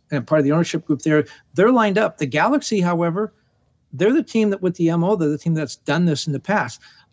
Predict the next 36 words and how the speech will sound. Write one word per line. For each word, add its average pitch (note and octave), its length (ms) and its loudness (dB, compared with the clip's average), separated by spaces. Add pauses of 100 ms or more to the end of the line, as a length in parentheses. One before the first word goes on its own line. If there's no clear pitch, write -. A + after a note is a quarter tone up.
They're D#3+ 160 2
talking F#3+ 460 -2
to F#3 80 0
Suarez. F3 640 -2 (220)
Would D#3 120 -2
they D3+ 100 0
change F3 300 -2
direction D#3+ 400 0
and C#3 180 -4
go D3 380 2
and C#3+ 100 -4
get C3+ 140 -8
Ronaldo D3+ 500 0
if C3+ 80 -4
he D3+ 140 -4
became C3+ 340 -2
available? D#3+ 560 0 (400)
Th-, G#3 140 4
there's A#3 160 4
a A#3+ 60 4
lot A#3+ 200 2
of C#4 80 -2
things B3 200 0
that G3+ 100 0
are E3+ 40 -2
falling F3+ 280 0
into C3+ 120 -6
place. E3+ 260 -2
The D#3 60 -6
Galaxy F3+ 360 0
already E3 160 0
have E3 180 -2
the C#3 60 -10
second D#3 320 -6
largest C3+ 340 -4
payroll C3+ 460 -2